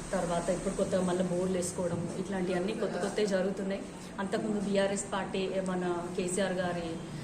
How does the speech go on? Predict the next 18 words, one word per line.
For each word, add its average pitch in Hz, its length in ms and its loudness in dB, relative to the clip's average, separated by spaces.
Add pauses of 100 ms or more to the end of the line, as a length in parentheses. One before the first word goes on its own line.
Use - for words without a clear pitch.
(200)
ప్రభుత్వం 185 640 2
ఏదైతే 185 280 2
పథకాలు 185 400 0
ఇచ్చిందో 208 360 0
అది 196 180 2
కూడా 202 180 2
ఇప్పుడు 185 220 0
కొనసాగించలేని 180 800 0
పరిస్థితిలో 185 440 0
కాంగ్రెస్ 170 400 -2
ప్రభుత్వం 180 340 0
ఉందని, 175 340 0 (500)
మాకు 202 300 6
వచ్చే 233 160 4
పథకాలు 196 400 4
కూడా 196 200 2
ఆగిపోయినాయి 180 580 2
అన్న 165 400 -2